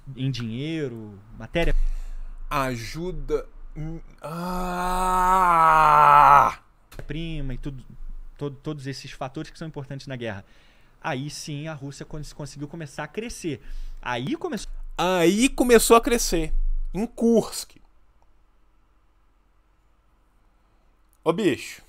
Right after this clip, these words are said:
Speaker 2: Batalha de Moscou, não existe. Cerco de Leningrado, não existe.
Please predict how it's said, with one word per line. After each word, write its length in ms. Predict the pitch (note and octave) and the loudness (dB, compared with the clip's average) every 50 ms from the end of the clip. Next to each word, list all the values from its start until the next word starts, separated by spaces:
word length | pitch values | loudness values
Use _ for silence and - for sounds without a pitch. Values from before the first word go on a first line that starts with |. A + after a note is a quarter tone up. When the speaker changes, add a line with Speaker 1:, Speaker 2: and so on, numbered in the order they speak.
| - - - - - - - - - - - - - - - - - - - - - - - - - - - - - - _ _ _ _ _ _ _ _ _ _ _ _ _ _ _ _ _ _ _ _ _ _ _ _ _ _ _ _ | -16 -14 -12 -12 -12 -12 -14 -16 -16 -18 -20 -20 -20 -20 -14 -12 -10 -10 -10 -10 -10 -10 -10 -10 -10 -12 -14 -16 -18 -20 _ _ _ _ _ _ _ _ _ _ _ _ _ _ _ _ _ _ _ _ _ _ _ _ _ _ _ _
Speaker 2:
Batalha 320 | - D3 E3 - G3 G#3 | -2 0 4 6 6 6
de 80 | G3+ G#3+ | 6 4
Moscou, 580 | G3+ G#3+ F3+ - - - - D#3 C3 A#2+ G#2+ A#2 | 2 2 2 2 0 2 4 6 6 4 4 2
não 80 | E3 | -2
existe. 500 | G3 D#3 A#2+ B2+ D3+ - - - - - | -2 -2 -2 -2 -2 -4 -6 -10 -12 -10
Cerco 260 | - - G#3+ G3+ - | -4 -2 -2 -2 -2
de 40 | - | -6
Leningrado, 560 | F3+ F3 F3 E3+ D#3 C#3 C3+ C3 B2 A#2+ A2+ - | -8 -6 -4 -4 -4 -2 0 2 2 2 2 -2
não 80 | F3+ A#3 | -6 -10
existe. 460 | D4 G#3+ - F#3 - - - - | -8 -8 -8 -8 -8 -12 -16 -20